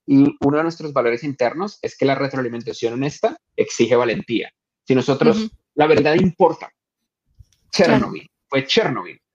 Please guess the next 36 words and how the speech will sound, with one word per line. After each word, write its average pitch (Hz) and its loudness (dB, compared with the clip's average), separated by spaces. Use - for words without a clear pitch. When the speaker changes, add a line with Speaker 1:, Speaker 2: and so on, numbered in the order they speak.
Speaker 1:
porque 127 2
los 107 -2
soviéticos 135 -4
dijeron 117 -2
mentiras. - -14
El 135 4
Speaker 2:
Ya. - -6
Speaker 1:
coronavirus, 113 0
fue 113 -2
el 104 -8
coronavirus, 131 0
porque 113 -4
China 131 -2
dijo 120 -6
mentiras. - -10
Y 170 4
porque 131 -2
Trump 165 2
dijo 120 -4
mentiras. - -12
Speaker 2:
Ujú. 233 -2
Speaker 1:
Las 233 0
mentiras 135 0
matan. 156 -2
Speaker 2:
Ya. 202 -6
Speaker 1:
Entonces, 143 0
la 143 6
verdad 139 2
es 143 -6
algo 135 -2
que 139 -6
siempre 160 -2
vale 139 4
la 131 2
pena 113 -6
mencionar. 117 -6